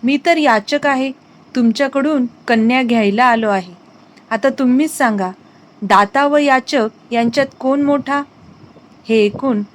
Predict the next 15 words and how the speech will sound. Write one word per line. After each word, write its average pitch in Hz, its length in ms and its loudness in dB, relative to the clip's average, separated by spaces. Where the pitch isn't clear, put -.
राजा 196 300 0
जनक 214 380 -2
यांच्या 202 300 -2
डोळ्यातून 214 680 -2
अश्रू 208 320 -6
आले. 165 280 -2
भाग्यशाली 220 760 -4
आहेत 240 280 0
ते, 175 320 -10
ज्यांना 214 340 -2
मुली 208 340 -6
असतात. 185 340 -10
प्रत्येक 311 460 -6
मुलीच्या 294 340 -2
नशिबात 269 420 -2